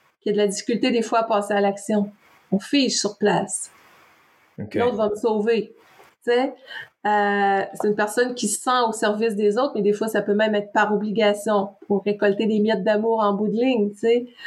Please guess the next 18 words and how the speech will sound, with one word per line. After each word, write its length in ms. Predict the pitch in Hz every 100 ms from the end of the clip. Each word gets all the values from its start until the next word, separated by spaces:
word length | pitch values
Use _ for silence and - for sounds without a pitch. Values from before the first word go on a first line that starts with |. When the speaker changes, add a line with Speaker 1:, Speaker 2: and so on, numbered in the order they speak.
| - - - -
Speaker 1:
Euh, 400 | 214 214 208 202
la 120 | 208
personne 380 | 214 226 226 254
rêve 240 | 233 247 247
que 80 |
tout 160 | 226 226
va 100 | 233
s'arranger, 520 | 226 214 208 202 247
mais 100 | 233
demeure 360 | 208 202 208 214
souvent 420 | - 202 214 220 -
en 200 | 202 196
manque 380 | 208 233 247 220
de 80 | 214
moyens 580 | 208 214 220 220 233 240
pour 140 | - -
s'en 180 | 214 208
sortir. 600 | 208 202 - 247 208